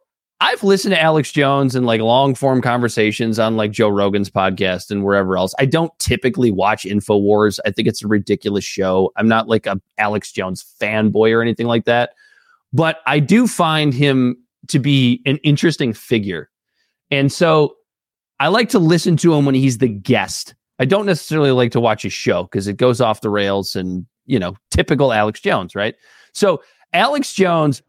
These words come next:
might be the world's best teacher in critical listening skills. And the reason I say that is because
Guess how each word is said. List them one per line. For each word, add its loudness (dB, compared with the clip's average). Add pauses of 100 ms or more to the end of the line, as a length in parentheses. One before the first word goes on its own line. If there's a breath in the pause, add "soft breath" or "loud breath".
might 2
be 0
the 2
world's 0
best -2
teacher -2
in 0
critical 0
listening -2
skills. -2
And -2
the 2
reason 0
I 2
say 0
that 0
is -6
because -2